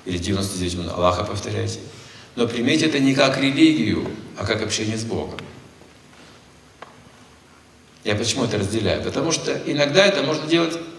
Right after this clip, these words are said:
не для Бога, а для себя. То есть дай мне то, дай мне сё, Аллах Акбар, я имею в виду, дай мне здоровье, дай мне денег, пусть все мои враги сдохнут. Это не мантра.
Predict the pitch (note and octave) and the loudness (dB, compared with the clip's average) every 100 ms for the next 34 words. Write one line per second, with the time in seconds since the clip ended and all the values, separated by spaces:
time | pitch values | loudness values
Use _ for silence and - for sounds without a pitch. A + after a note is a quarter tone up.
0 | - - D#3 C#3+ E3 E3+ F#3 C3+ F2+ D#2+ | -12 -4 -2 0 2 6 6 8 6 4
1 | - A2+ C3+ C3+ F3 F3 C3 - - - | 2 2 2 0 2 4 4 4 -2 -8
2 | - - - D3+ C3+ G#2 - - F3 F3 | -10 -8 4 6 6 2 -4 -2 4 6
3 | E3 - G#2+ F2+ - - E3+ F#3 F3+ - | 6 4 2 0 -2 -2 4 6 6 4
4 | - - - - - - G#2 G#2 G#2+ B2 | -2 -8 -16 -8 -4 -2 0 2 6 8
5 | C3+ - A#2 A2 G#2 F#2 G#2+ F#2+ F#2 B2+ | 6 0 -2 -2 0 2 2 2 2 4
6 | D#3 F#3+ E3 G#2+ G#2 G2+ G2+ F3 E3 D#3+ | 6 6 6 4 4 2 4 4 4 0
7 | - - - - - - - - G#2+ G#2+ | -4 -10 -14 -16 -18 -20 -20 -8 -2 2
8 | B2+ G#2+ G#2+ G#2 G#2 B2+ F3 F3 E3 - | 2 4 4 4 2 4 4 4 0 -4
9 | - - - - - - - - A#3+ - | -10 -14 -14 -14 -14 -14 -14 -12 -12 -12
10 | B3 - - - - - - - - - | -12 -12 -14 -16 -18 -20 -20 -20 -20 -20
11 | - - - D3+ E3 E3 D3+ E2+ D#2+ D#2 | -20 -4 0 2 2 2 2 2 0 -2
12 | E2 | -6